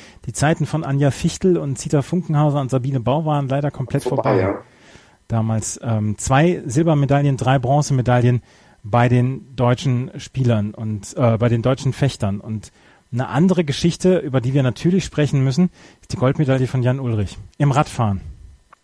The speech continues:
Speaker 2: Ja, das, das ist eine wirklich prägendes Erinnerung, weil ich, ähm,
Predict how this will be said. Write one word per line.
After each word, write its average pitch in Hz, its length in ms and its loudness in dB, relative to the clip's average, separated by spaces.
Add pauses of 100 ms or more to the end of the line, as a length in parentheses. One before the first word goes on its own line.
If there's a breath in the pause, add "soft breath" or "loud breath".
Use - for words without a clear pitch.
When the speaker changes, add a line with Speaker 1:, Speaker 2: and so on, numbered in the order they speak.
(440)
Speaker 2:
Ja, 110 200 4
das, 165 200 -2
das 175 180 2
ist 190 120 0
eine 143 320 0
wirklich 165 320 -2
prägendes 131 720 0
Erinnerung, 101 580 0
weil 107 120 2
ich, - 240 -6
ähm, 113 280 -4